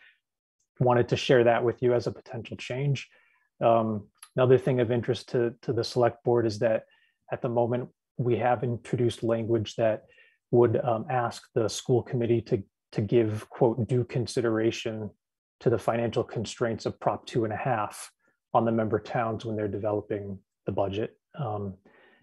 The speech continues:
and then we're also considering adding some language around information sharing, uh, norms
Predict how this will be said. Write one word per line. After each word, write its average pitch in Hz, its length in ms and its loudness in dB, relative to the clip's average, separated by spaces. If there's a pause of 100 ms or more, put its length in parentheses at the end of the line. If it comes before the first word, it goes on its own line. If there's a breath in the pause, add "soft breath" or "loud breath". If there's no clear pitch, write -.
(120)
and 117 160 0
then 110 160 0
we're 110 240 0
also 117 420 0
considering 110 580 -4
adding 110 340 0
some 110 300 -4
language 107 420 -4
around 107 460 -6 (540)
information 135 680 6
sharing, 117 640 -2 (180)
uh, 117 200 2
norms 117 840 -2